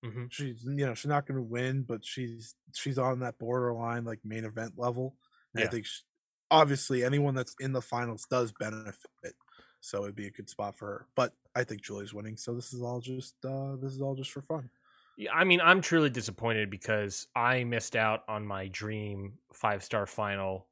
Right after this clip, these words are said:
Speaker 1: of Tekla versus Saya Iida. And, you know, that's, you know, them's the break sometimes. Sometimes you just don't get what you want. And, you know, for me, it's just, I'm not getting Tekla versus Saya Iida for the five-star, <laughs>
Speaker 2: If it
Speaker 1: five-star
Speaker 2: helps,
Speaker 1: tournament
Speaker 2: it
Speaker 1: winner.
Speaker 2: wasn't,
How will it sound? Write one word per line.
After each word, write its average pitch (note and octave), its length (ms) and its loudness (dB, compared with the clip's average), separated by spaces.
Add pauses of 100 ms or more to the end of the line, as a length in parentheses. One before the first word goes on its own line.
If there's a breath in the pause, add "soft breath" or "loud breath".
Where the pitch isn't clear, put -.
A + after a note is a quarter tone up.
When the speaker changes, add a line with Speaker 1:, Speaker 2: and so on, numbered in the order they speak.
(160)
Speaker 1:
of G2 320 -2
Tekla G#2 460 -2
versus F#2 280 -8
Saya F#2 280 -4
Iida. F2 400 -10 (240)
And, F#2+ 280 -4
you G#2 120 -6
know, A#2 160 0
that's, C3 360 0
you D3+ 140 0
know, C#3 100 6
them's C#3+ 280 4
the D3+ 80 4
break C3+ 280 4
sometimes. F2 540 -6
Sometimes A#2 420 -4
you A2+ 80 -8
just A2 160 -8
don't A#2+ 180 0
get A#2+ 120 0
what G#2+ 140 -8
you G#2+ 80 -6
want. A#2 260 -2 (560 soft breath)
And, G#2+ 600 -2 (100)
you C3 60 -4
know, G#2+ 160 0
for A2+ 140 -4
me, A2+ 280 0
it's A#2+ 160 -2
just, - 260 -6 (560 soft breath)
I'm A#2 160 2
not A#2+ 160 8
getting B2 240 4
Tekla C3 340 6
versus B2 280 0
Saya C3 240 6
Iida C3+ 320 4
for A#2 100 -2
the G#2+ 100 2
five-star, A#2 580 4 (140)
<laughs> - 140 -18
Speaker 2:
If - 80 -10
it - 460 -20 (100)
Speaker 1:
five-star B2 220 8
Speaker 2:
helps, E3+ 160 12
Speaker 1:
tournament C#3 180 4
Speaker 2:
it D3 40 4
Speaker 1:
winner. D3+ 140 2
Speaker 2:
wasn't, C#3+ 360 2